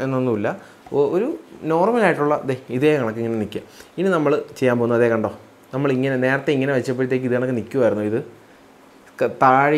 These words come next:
ഇങ്ങനെ അങ്ങ് വന്ന് നിൽക്കുമായിരുന്നു. അപ്പം നമ്മളെ വിചാരം എന്താ, പലരും വിചാരിക്കുന്ന കാര്യം എന്താണെന്നറിയോ, നമ്മൾ ഇങ്ങനെ വെക്കുമ്പോഴത്തേക്ക് ഇങ്ങനെ വന്ന് നിൽക്കുന്നതാണ് അലൈൻമെന്റ് എന്നാണ്,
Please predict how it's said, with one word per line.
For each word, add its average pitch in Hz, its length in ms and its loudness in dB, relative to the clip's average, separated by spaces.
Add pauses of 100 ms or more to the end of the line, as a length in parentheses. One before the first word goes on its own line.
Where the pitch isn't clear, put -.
ഇങ്ങനെ 151 320 0
അങ്ങ് 143 120 0
വന്ന് 123 140 0
നിൽക്കുമായിരുന്നു. 101 440 0 (120)
അപ്പം 165 180 -4
നമ്മളെ 143 280 -2
വിചാരം 139 300 -2
എന്താ, 110 140 -2 (400)
പലരും 165 380 2
വിചാരിക്കുന്ന 139 420 -2 (100)
കാര്യം 113 240 0
എന്താണെന്നറിയോ, 101 400 -4 (460)
നമ്മൾ 131 140 -2 (280)
ഇങ്ങനെ 156 300 -2
വെക്കുമ്പോഴത്തേക്ക് 120 640 -4 (260)
ഇങ്ങനെ 165 300 -2
വന്ന് 147 140 -2 (120)
നിൽക്കുന്നതാണ് 113 560 -2 (100)
അലൈൻമെന്റ് 120 460 -2
എന്നാണ്, 98 240 -4